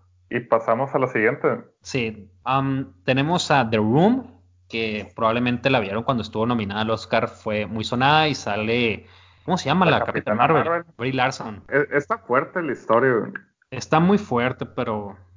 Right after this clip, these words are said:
Speaker 2: está bonita en,
Speaker 1: Pero,
Speaker 2: en cierto
Speaker 1: ajá.
Speaker 2: sentido. Y la otra que queda, ¿quieres decirla tú, Cons?
Speaker 1: Es American Beauty, creo que es un, se puede considerar clásico.
Speaker 2: Es
Speaker 1: Es
Speaker 2: un
Speaker 1: del
Speaker 2: clásico.
Speaker 1: tiempo con, es
Speaker 2: Sí, sí, creo que salió en el noventa y nueve.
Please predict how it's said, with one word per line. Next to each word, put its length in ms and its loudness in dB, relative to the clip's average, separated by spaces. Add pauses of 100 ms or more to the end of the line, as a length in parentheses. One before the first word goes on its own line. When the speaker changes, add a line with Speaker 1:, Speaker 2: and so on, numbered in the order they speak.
Speaker 2:
está 200 -2
bonita 340 0
en, 80 -4
Speaker 1:
Pero, 160 2
Speaker 2:
en 60 -4
cierto 260 -12
Speaker 1:
ajá. 200 -12
Speaker 2:
sentido. 180 -8 (140)
Y 680 4
la 200 2
otra 760 0
que 120 -16
queda, 540 0 (100)
¿quieres 180 -4
decirla 320 -6
tú, 120 -2
Cons? 240 -2
Speaker 1:
Es 160 -4 (240)
American 560 2
Beauty, 460 4
creo 200 -2
que 220 2 (140)
es 160 -6
un, 160 -4 (440)
se 140 0
puede 220 2
considerar 420 -2
clásico. 640 -2 (500)
Speaker 2:
Es 140 4
Speaker 1:
Es 60 2
Speaker 2:
un 60 6
Speaker 1:
del 80 4
Speaker 2:
clásico. 420 0
Speaker 1:
tiempo 260 0
con, 200 -6 (260)
es 220 4
Speaker 2:
Sí, 200 0
sí, 160 -2
creo 180 2
que 60 -4
salió 160 -2
en 80 4
el 40 6
noventa 200 2
y 40 -6
nueve. 500 -2